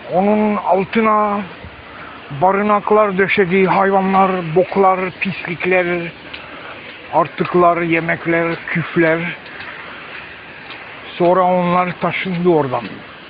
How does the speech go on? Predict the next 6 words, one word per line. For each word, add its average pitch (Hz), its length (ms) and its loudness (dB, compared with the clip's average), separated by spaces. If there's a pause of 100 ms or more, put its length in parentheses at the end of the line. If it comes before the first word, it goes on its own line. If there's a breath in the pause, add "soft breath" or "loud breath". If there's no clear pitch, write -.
(2500)
Bu 165 240 0
da 202 340 4
bunların 196 520 2 (360)
Siyonist 214 720 2
olduğunu 202 480 4
gösteriyor. 151 560 2